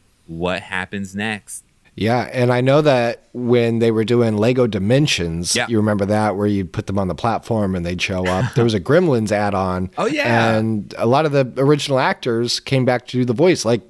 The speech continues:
Speaker 2: Phoebe Cates came back and was Kate
Speaker 1: Nice.
Speaker 2: in the, in the Lego game. Yeah.
Speaker 1: Wow. Yeah, I mean, th-, this movie, so as a kid, um, and, and no, uh, sh-,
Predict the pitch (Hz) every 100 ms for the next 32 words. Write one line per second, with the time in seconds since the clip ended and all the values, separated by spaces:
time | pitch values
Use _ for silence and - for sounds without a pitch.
0 | - - 151 139 - 185 180 - 117 110
1 | 110 117 110 101 101 104 - - 180 135
2 | 98 123 147 156 151 147 139 117 113 107
3 | 107 104 104 - _ - 113 104 104 139
4 | 123 95 76 64 139 - 98 92 - _
5 | _ _ - 78 71 69 _ _ _ _
6 | - - - 95 87 - - 151 170 160
7 | 160 147 160 - 165 214 247 170 175 190
8 | 165 143 117 110 - _ _ - 185 165
9 | - _ _ _ 175 185 170 - 143 123
10 | 117 - _ _ 123 120 120 120 113 -
11 | _ _ _ 143 139 - 147 165 220 175
12 | 139 - - - 104 110 - 65 113 -
13 | _ _ - - _ _ _ - -